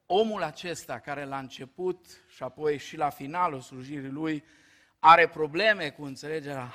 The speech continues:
harului, ajunge totuși să înțeleagă câteva dintre lucrurile acestea deosebite, adevărurile acestea cruciale despre care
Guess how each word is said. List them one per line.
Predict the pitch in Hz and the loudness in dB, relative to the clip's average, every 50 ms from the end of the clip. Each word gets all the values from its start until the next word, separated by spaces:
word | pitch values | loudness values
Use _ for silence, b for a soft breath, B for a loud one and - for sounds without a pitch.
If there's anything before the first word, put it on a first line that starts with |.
| - | -10
harului, | - 156 151 139 127 120 113 117 117 117 120 135 135 127 _ _ _ b b b b b b b b b b b | -8 -6 -4 -4 -4 -6 -8 -10 -12 -12 -12 -12 -14 -14 _ _ _ b b b b b b b b b b b
ajunge | b 156 156 151 143 175 226 226 214 202 160 156 147 | b 2 2 2 0 -6 -8 -8 -8 -8 -8 -10 -12
totuși | - - 180 175 175 - 175 151 147 - - | -10 -10 -10 -10 -10 -10 -12 -14 -14 -14 -14
să | - - | -14 -12
înțeleagă | 160 151 143 131 - 147 139 147 165 165 151 131 117 117 117 107 107 101 98 _ _ _ _ _ _ _ _ _ _ _ _ _ _ _ | -12 -12 -12 -12 -12 -12 -8 -2 0 0 0 0 -2 -8 -14 -14 -16 -18 -20 _ _ _ _ _ _ _ _ _ _ _ _ _ _ _
câteva | _ - 170 170 160 151 139 143 180 190 190 190 185 185 185 190 185 - - _ _ _ _ | _ 0 0 2 2 0 2 4 4 4 4 4 2 2 0 -4 -6 -10 -14 _ _ _ _
dintre | _ - 123 123 156 165 160 156 147 - 147 151 151 147 147 147 - _ _ _ _ _ _ _ _ _ _ _ _ _ _ _ _ _ _ _ _ _ | _ -18 -14 -10 -10 -10 -10 -10 -10 -6 -4 -2 -2 -2 -2 -4 -6 _ _ _ _ _ _ _ _ _ _ _ _ _ _ _ _ _ _ _ _ _
lucrurile | _ - 139 160 196 226 - - 185 170 160 156 | _ -10 -8 -6 -6 -6 -6 -8 -8 -6 -4 -4
acestea | 147 139 139 - 180 180 160 - - 160 139 | -4 -4 -6 -6 -8 -8 -8 -6 -4 -4 -4
deosebite, | 127 123 120 170 196 196 185 165 - - 151 135 135 165 170 135 - 135 120 113 107 104 - _ _ _ _ _ _ _ _ _ _ _ _ _ | -4 -4 -4 -4 -4 -4 -4 -6 -8 -8 -10 -10 -12 -12 -14 -12 -10 -8 -8 -8 -10 -14 -18 _ _ _ _ _ _ _ _ _ _ _ _ _
adevărurile | - 131 143 143 147 160 160 131 143 202 214 208 202 185 156 147 | -4 -4 -2 0 0 -2 -2 -2 -2 -2 -2 -2 -2 -2 -4 -4
acestea | 135 135 - 175 170 151 - 156 139 - _ | -6 -6 -8 -10 -12 -12 -10 -10 -12 -12 _
cruciale | _ - 165 170 160 165 - - 160 170 170 165 160 151 135 | _ -12 -10 -10 -8 -8 -8 -6 -2 0 2 2 2 2 -2
despre | 123 123 - - - 131 | -8 -10 -16 -16 -18 -16
care | - - 147 143 139 139 131 131 131 _ | -10 -6 -6 -4 -2 -2 -4 -6 -8 _